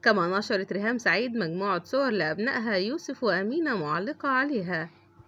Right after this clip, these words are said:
"اللهم دمهم نعمة في حياتي". يوسف هو ابن ريهام سعيد الأكبر، وهو شقيق أمينة من زوجها الأول، وعندها ابن تالت اسمه طارق من زيجة أخرى.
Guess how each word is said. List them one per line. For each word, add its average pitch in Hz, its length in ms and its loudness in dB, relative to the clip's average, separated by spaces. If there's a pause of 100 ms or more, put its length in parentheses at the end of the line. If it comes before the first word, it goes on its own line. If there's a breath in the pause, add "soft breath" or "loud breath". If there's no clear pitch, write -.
(220)
"اللهم 320 480 4
دمهم 277 480 -2
نعمة 254 440 -2
في - 160 -14
حياتي". 175 680 -4 (600)
يوسف 226 380 2
هو 196 160 4
ابن 190 220 2
ريهام 208 340 0
سعيد 214 340 2
الأكبر، 262 500 0
وهو 190 280 0
شقيق 277 500 -6
أمينة 262 440 0
من 175 200 -2
زوجها 269 320 -2
الأول، 220 520 -2 (460)
وعندها 208 540 4
ابن 180 240 -4
تالت 254 340 -2
اسمه 180 300 -4
طارق 277 400 0
من 175 200 -2
زيجة 277 400 -2 (100)
أخرى. 175 400 -4